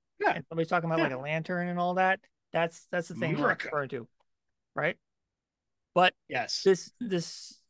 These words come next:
Speaker 2: um, this guy, he does all these videos, and it's just intense. And I'll even call it out. It's, um, Technology Connections. And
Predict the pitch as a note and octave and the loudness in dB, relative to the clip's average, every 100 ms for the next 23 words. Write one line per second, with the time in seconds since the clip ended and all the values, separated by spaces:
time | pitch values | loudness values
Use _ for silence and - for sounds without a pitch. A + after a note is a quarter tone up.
0 | - F3+ E3+ D#3+ D#3 D3+ - _ _ _ | 0 2 4 2 0 -4 -12 _ _ _
1 | - - _ _ _ F3 D#3+ A3+ A#3+ G3 | -20 -20 _ _ _ -6 -2 2 4 4
2 | D#3 - _ _ _ _ - F3 F#3 F#3+ | 2 -6 _ _ _ _ -10 -4 -2 -4
3 | F3+ _ _ _ _ _ - F3+ G3+ - | -8 _ _ _ _ _ -8 -4 -4 -2
4 | F#3 G#3 A#3+ A#3+ G3+ E3+ B3 B3 E3+ C#3+ | 2 4 6 4 0 2 2 2 2 0
5 | - F3+ G3 F#3+ - G3+ G3+ A3 G#3 A3 | -4 0 0 -2 0 0 0 0 0 0
6 | B3+ F3 - _ _ _ _ _ - E3+ | -2 -2 -10 _ _ _ _ _ 0 2
7 | F3 F3 F3 F3 F3 F3 E3 F#3+ G3+ F#3+ | 4 4 2 2 0 -2 2 2 2 2
8 | G3 F#3+ A3 G3 - _ _ _ - F3+ | 2 4 4 2 -2 _ _ _ -4 -2
9 | F3+ - - F#3+ F3+ E3+ F3 _ - F#3 | -2 -2 4 6 6 2 -4 _ -8 -4
10 | F#3+ G#3 G3+ G#3 - G3 G#3 - C#3 B2 | 2 2 4 0 0 -2 -2 -4 -10 -10
11 | A#2 - _ _ _ _ _ _ _ - | -16 -20 _ _ _ _ _ _ _ -2
12 | E3 E3+ | 0 0